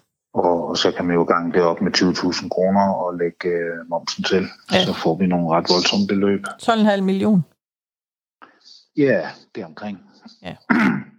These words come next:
Speaker 2: Men det er jo ingenting i forhold til, at man investerer
Speaker 1: Det er
Speaker 2: milliarder.
Speaker 1: ingenting i forhold til, øh, de,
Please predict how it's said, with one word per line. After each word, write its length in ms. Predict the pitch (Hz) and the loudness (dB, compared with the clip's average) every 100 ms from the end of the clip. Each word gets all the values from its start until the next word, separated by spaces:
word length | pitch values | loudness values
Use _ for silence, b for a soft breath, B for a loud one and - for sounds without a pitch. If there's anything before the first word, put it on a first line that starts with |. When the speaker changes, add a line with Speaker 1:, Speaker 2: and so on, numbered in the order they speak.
| _ - | _ -6
Speaker 2:
Men 80 | 208 | 0
det 20 | |
er 80 | 247 | 2
jo 40 | |
ingenting 440 | 220 220 208 180 175 - | 4 4 0 -2 -8 -16
i 80 | |
forhold 320 | 196 196 190 170 | -6 -4 -2 -4
til, 100 | 190 | -4
at 40 | |
man 160 | 170 170 | -4 -6
investerer 380 | 165 160 - | -6 -2 0
Speaker 1:
Det 100 | 214 | 2
er 40 | 80 | 2
Speaker 2:
milliarder. 260 | 78 - | 2 2
Speaker 1:
ingenting 460 | 180 180 139 117 110 - | 2 2 2 0 -2 -10
i 40 | |
forhold 500 | - 101 98 104 87 | -2 0 0 -4 -2
til, 360 | - - 92 90 | 0 2 2 2
øh, 440 | 85 80 78 78 - | 0 0 -2 -6 -10
de, 180 | 85 | -14